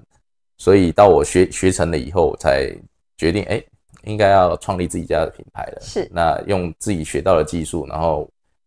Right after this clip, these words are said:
Speaker 1: 为了自己的产品要求去创立这个品牌。
Speaker 2: 嗯，嗯。那变成，我们蛮好奇说，当时投，呃，投入这个产业反而是学习是，是一个技术，对不对？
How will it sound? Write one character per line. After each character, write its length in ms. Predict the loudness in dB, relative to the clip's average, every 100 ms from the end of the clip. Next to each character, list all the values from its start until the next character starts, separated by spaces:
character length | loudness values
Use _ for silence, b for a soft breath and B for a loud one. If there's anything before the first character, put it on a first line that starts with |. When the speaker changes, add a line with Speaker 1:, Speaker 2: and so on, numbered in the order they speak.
| 0
Speaker 1:
为 140 | 4
了 120 | 6
自 200 | 4 0
己 100 | -4
的 500 | -2 -2 -2 -4 -10 _ _ _ _ _ -10
产 200 | 0 2
品 180 | 2 2
要 200 | 4 4
求 320 | 4 -2 -2 -12 _ _ _ _
去 120 | -10
创 220 | -6 -2
立 100 | -2
这 120 | -2
个 60 | -4
品 120 | -6 -18
牌。 140 | -20 -20 _ -6
Speaker 2:
嗯， 320 | -4 -4 -8
嗯。 60 | -12 _ b b
那 320 | -6 -4 -6 _ _ _ -2
变 220 | 0 0
成， 380 | -4 -8 -8 -10
我 120 | -6
们 120 | -6 -6
蛮 200 | -8 -8
好 120 | -6
奇 80 | -6
说， 280 | -4 -8 -8 _ -4
当 200 | -2 -2
时 380 | -2 -4 -4 -8
投， 360 | -4 0 0 -2 -12
呃， 480 | -14 -14 -14 -14 -14
投 220 | -8 -4
入 100 | -4
这 120 | -4
个 60 | -8
产 220 | -10 -10
业 80 | -10
反 160 | -10
而 80 | -10
是 140 | -6 -6
学 220 | -6 -10
习 160 | -10
是， 160 | -14 -16
是 180 | -8 -8
一 40 |
个 100 | -8
技 200 | -10 -8
术， 200 | -8 -10
对 80 | -14
不 60 | -12
对？ 120 | -12